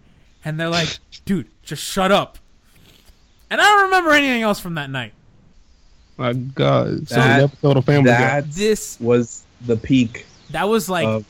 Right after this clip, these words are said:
Speaker 1: I cannot,
Speaker 3: Gianni,
Speaker 1: I
Speaker 3: and I can't believe how much of a darker turn it took, and I, <laughs> I, I honestly feel bad.
Speaker 1: No, so the next day, and this is why I bring up the question about how drunk am I allowed to get, 'cause the next day,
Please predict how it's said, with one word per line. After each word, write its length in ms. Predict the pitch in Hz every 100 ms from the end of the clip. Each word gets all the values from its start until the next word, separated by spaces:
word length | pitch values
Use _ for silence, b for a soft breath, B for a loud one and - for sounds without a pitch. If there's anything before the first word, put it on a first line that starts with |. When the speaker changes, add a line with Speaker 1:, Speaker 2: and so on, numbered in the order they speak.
| -
Speaker 1:
I 60 |
cannot, 300 | 151 185 180
Speaker 3:
Gianni, 340 | 117 110 110 110
Speaker 1:
I 40 |
Speaker 3:
and 80 | 120
I 60 | 123
can't 240 | 123 139 131
believe 300 | 135 135 123
how 180 | 123
much 240 | 123 123 123
of 60 | 117
a 60 |
darker 380 | 107 113 110 113
turn 240 | 104 117
it 100 | 107 -
took, 220 | 113 104 -
and 140 | 107 107
I, 200 | 113 104 -
<laughs> 160 | 110 -
I, 100 | 110
I 120 | 110 107 113
honestly 360 | 117 117 113
feel 200 | 92 107
bad. 240 | 101 98 -
Speaker 1:
No, 320 | 185 349 214 165
so 260 | - 220
the 160 | 170 226
next 480 | 240 277 269 165 139
day, 160 | 254 254
and 160 | 233
this 120 | 254 302
is 80 |
why 180 | 269 247
I 20 |
bring 180 | 202 190
up 80 | 170
the 80 | 180
question 340 | 285 285 214
about 160 | 165 160
how 140 | 190
drunk 280 | 160 185 165
am 60 | 165
I 60 |
allowed 300 | 151 143 139
to 80 | 123
get, 460 | 120 - 262 139 - _ b b b
'cause 220 | 262 196
the 100 | 254
next 360 | 254 226 185 165
day, 500 | 165 247 214 131